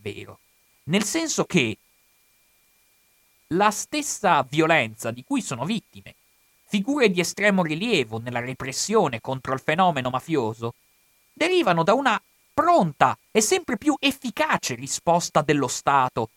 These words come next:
al crescente fenomeno mafioso, nel senso che gli stessi delitti si collocano in una sorta di atroce botta e risposta, all'interno di un rapporto di feedback, all'interno di un contesto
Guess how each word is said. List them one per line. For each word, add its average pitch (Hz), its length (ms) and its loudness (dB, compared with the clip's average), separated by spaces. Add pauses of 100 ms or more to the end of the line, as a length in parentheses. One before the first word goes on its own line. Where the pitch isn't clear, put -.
(320)
al 196 640 6
crescente 170 640 0
fenomeno 117 480 -4
mafioso, 95 540 -10 (520)
nel 226 140 2
senso 277 320 -2
che 185 120 -4
gli 185 100 -4
stessi 233 400 -4
delitti 165 500 -2 (180)
si - 200 -6
collocano 202 720 4
in 196 100 -6
una 233 120 -4
sorta 285 400 0
di 185 160 0
atroce 208 580 2
botta 208 420 4
e - 20 2
risposta, - 720 -4 (280)
all'interno 233 580 4
di 185 80 -2
un 185 100 -2
rapporto 214 480 4
di 170 140 -2
feedback, 120 680 -6 (260)
all'interno 254 760 2
di 165 140 -14
un 208 100 -10
contesto - 760 -4